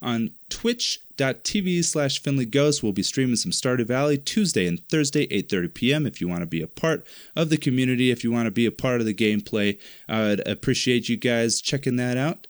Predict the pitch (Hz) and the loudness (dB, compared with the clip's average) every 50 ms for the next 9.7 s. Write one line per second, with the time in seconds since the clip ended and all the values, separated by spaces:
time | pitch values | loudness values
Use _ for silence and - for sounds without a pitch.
0 | - - - - - - 120 120 120 127 131 127 - - - - 147 233 277 285 | -20 -20 -20 -12 -8 -4 -4 -2 0 0 0 0 0 -2 0 0 0 0 0 -2
1 | - - 104 - - 87 120 127 135 123 131 135 - - 139 139 139 139 - 147 | -2 -2 -2 -2 0 2 2 4 4 2 2 0 0 0 2 2 2 0 0 0
2 | 143 147 156 170 175 165 131 117 - 131 120 - 120 120 127 143 139 123 131 131 | 0 0 0 0 2 2 0 0 0 -4 -2 -2 0 0 0 0 0 0 0 0
3 | 117 127 127 127 135 151 160 165 160 - - - - - - - 110 113 110 107 | 2 2 4 4 4 4 2 0 -4 -8 -16 -20 -20 -14 -6 -2 0 2 2 2
4 | 107 107 107 107 - - - 110 107 104 - - 87 85 - - 87 82 - 113 | 2 2 2 0 -2 -2 -2 -2 0 0 -2 -2 -6 -6 -4 -4 -4 -4 -4 -4
5 | - - 131 127 147 147 160 185 - - - - - - - - - 104 92 92 | -2 -2 -2 0 0 0 0 -2 -4 -6 -8 -8 -6 -4 -4 -2 0 0 0 0
6 | 95 - 104 104 117 117 113 117 123 123 120 117 - - 120 - - 120 113 110 | 0 -2 0 0 2 2 2 0 0 0 0 0 0 -2 -2 0 0 0 0 2
7 | 113 110 110 110 104 - 123 123 127 - - 135 127 120 113 - 120 120 120 113 | 2 2 2 0 0 0 -2 -2 -2 -2 -2 0 0 0 0 0 0 2 2 2
8 | 104 101 - 110 120 117 117 113 110 - - - - - 123 123 123 123 120 113 | 2 0 0 2 2 2 2 2 0 -6 -14 -10 -4 -2 0 2 2 2 2 2
9 | 104 95 90 85 - 110 113 113 104 104 104 101 101 95 | 2 0 -2 -2 0 0 2 2 2 4 4 2 2 0